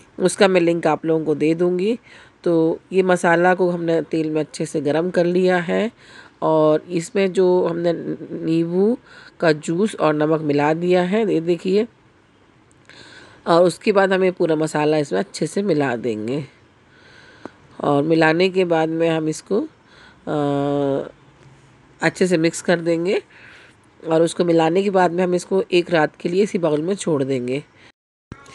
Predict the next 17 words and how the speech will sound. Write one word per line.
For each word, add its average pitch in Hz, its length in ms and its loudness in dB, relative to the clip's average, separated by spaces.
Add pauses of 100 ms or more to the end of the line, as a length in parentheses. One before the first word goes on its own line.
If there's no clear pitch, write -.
(760)
हाँ, 185 200 4
तो 214 160 0
friends, 190 380 0
यदि 180 200 2
आपको 170 280 4
ये 170 100 0
video 160 300 -2
पसंद 180 480 -2
आए 180 320 2 (500)
तो 165 60 2
आप 160 180 2
इस 160 100 -4
video 165 280 0
को 151 180 0
like 151 300 2
कर 175 200 2
दीजिए 175 680 0